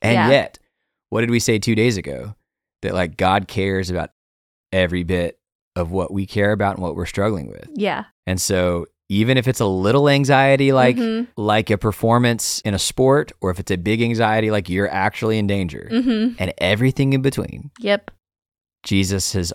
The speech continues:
Speaker 1: already conquered death.
Speaker 2: Yeah.
Speaker 1: So how can that be bigger than God?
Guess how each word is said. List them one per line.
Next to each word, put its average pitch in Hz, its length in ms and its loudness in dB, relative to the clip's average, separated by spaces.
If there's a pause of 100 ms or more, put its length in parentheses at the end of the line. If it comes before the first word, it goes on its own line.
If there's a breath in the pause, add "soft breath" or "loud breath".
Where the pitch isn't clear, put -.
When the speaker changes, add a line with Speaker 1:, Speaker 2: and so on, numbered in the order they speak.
Speaker 1:
already 90 340 2
conquered 104 440 -2
death. - 400 -2 (200)
Speaker 2:
Yeah. 330 180 -4 (180)
Speaker 1:
So - 180 -4
how 104 200 2
can 107 180 -2
that 104 300 0 (100)
be 95 120 -2
bigger 87 280 -4
than 82 140 -8
God? - 320 -14